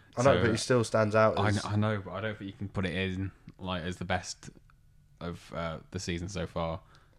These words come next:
Speaker 2: seeing as he's only played fifteen games
Speaker 1: I know.
Speaker 2: compared to ev-, okay.
Speaker 1: But he, in those fifteen games, he's still standing out compared to the other midfielders.
Speaker 2: Yeah, I suppose so, yeah.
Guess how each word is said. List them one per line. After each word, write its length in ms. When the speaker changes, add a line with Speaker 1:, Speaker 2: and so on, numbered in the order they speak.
Speaker 2:
seeing 300
as 200
he's 220
only 140
played 260
fifteen 360
games 400
Speaker 1:
I 60
know. 60
Speaker 2:
compared 180
to 100
ev-, 120
okay. 220
Speaker 1:
But 200
he, 140
in 140
those 180
fifteen 340
games, 320
he's 120
still 200
standing 360
out 260
compared 320
to 100
the 80
other 120
midfielders. 640
Speaker 2:
Yeah, 300
I 40
suppose 320
so, 80
yeah. 260